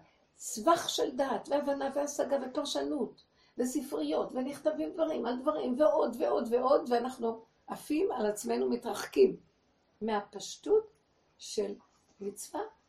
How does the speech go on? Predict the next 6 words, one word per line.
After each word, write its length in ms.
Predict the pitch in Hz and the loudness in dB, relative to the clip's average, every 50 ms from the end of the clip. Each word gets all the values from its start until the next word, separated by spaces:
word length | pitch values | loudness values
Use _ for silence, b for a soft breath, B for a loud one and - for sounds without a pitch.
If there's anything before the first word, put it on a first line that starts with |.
| _ _ - | _ _ -20
ובתוך 760 | - - - 185 165 - 202 - 190 - _ 311 320 - - | -16 -8 -8 -8 -8 -8 -14 -16 -16 -10 _ -6 -6 -6 -6
המצווה 500 | 285 262 254 247 - - 220 220 220 214 | -6 -6 -6 -6 -8 -8 -6 -6 -6 -4
שניתנה 580 | 208 - - - 170 - - - - - - - | -4 -6 -8 -8 -8 -10 -12 -12 -14 -12 -8 -6
לנו, 400 | 403 453 453 440 453 453 403 392 | -4 -4 -4 -4 -2 -2 -2 -2
יש 160 | 277 262 - | -2 -4 -6
גם 200 | - - - - | -8 -8 -8 -8